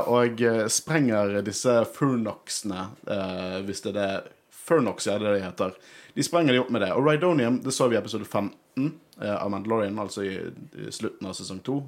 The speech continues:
The Believer. Og det er jo det som, eh, som, eh, Bill Burr sin karakter driver og sprenger. Eh, så det er kult å se. Det, det er helt klart en referanse til Rhydonium. Det kan godt hende ikke.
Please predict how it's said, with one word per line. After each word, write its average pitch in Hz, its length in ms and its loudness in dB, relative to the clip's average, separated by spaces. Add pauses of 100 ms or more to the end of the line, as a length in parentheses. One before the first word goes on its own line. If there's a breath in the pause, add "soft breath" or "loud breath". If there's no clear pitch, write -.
The 101 80 -6
Believer. 104 460 -2 (380 soft breath)
Og 110 100 -4
det 107 80 2
er - 20 2
jo 98 80 -2
det 92 140 0 (100)
som, 87 320 -6
eh, 71 240 -6
som, 85 300 -6 (100)
eh, 90 140 -12 (180)
Bill 113 240 -4
Burr 98 160 2
sin 92 160 -8
karakter 85 320 -8
driver 87 220 -10
og - 20 -6
sprenger. 85 480 -10 (800 loud breath)
Eh, 87 400 -6
så - 160 -8
det 101 80 -2
er - 80 -12
kult 98 240 -8
å 90 80 -12
se. - 300 -6 (1200 loud breath)
Det, 143 240 0
det 143 140 4
er 135 80 0
helt 139 160 2
klart 127 180 2
en 113 80 0
referanse 101 640 -4
til 92 300 -6 (840)
Rhydonium. 95 800 -4 (340)
Det 110 140 -8
kan 101 100 -6
godt 101 220 -6
hende 92 100 -4
ikke. 78 240 -4